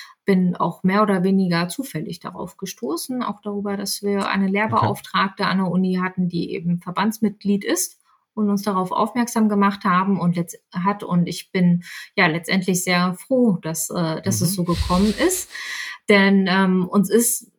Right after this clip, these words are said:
Speaker 1: diese Nachwuchsförderung sehr wichtig, also es liegt uns sehr am Herzen und, ähm, wir bieten sehr viel auch zur Berufsorientierung an, ne? Das ist zum einen Mentoring-Programm, was wir anbieten, das startet zweimal im Jahr.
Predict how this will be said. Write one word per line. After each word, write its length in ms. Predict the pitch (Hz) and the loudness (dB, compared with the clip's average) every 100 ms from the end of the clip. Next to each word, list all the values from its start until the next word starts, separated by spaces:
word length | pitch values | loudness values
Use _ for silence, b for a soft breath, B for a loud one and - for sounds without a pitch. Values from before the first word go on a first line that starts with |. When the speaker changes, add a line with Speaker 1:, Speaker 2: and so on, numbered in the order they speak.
| - - | -8 0
Speaker 1:
diese 220 | 180 180 | 4 4
Nachwuchsförderung 840 | 175 247 320 - - 226 208 196 | 4 2 -2 -4 0 2 2 2
sehr 200 | 180 170 | 0 -2
wichtig, 420 | 156 220 - 381 190 | -2 -2 0 0 0
also 180 | 196 | -2
es 40 | - | -2
liegt 160 | 202 | -4
uns 180 | 185 175 | 0 0
sehr 120 | 175 | 0
am 80 | 165 | -2
Herzen 680 | 165 165 233 - 262 233 220 | 0 0 0 -2 0 0 0
und, 400 | 180 180 180 175 - | 0 2 4 2 0
ähm, 280 | 170 170 | 0 2
wir 120 | 180 160 | 2 0
bieten 440 | 190 202 196 185 | -2 2 2 2
sehr 220 | 185 190 | 0 -2
viel 240 | 196 220 - | 0 -2 0
auch 100 | 175 | -4
zur 160 | - | -2
Berufsorientierung 1040 | 185 185 220 175 156 151 151 156 151 160 - | 0 0 0 -2 -4 -6 -8 -10 -10 -10 -10
an, 240 | - 180 | -10 -8
ne? 200 | 208 285 | -6 -4
Das 180 | 233 - | -4 -6
ist 160 | - - | -4 -4
zum 160 | 196 | -2
einen 300 | - 175 170 | 0 2 4
Mentoring-Programm, 880 | 180 262 277 240 240 - 202 208 208 | 2 0 -2 -2 -2 -6 -4 -2 0
was 200 | 220 - | -2 -4
wir 120 | 214 | -4
anbieten, 460 | - 220 220 220 220 | 0 0 2 0 0
das 100 | 202 | -2
startet 340 | - 214 208 | -2 -2 -4
zweimal 420 | - 196 196 196 185 | -4 -2 2 2 2
im 60 | |
Jahr. 460 | 185 180 180 185 | 2 2 2 0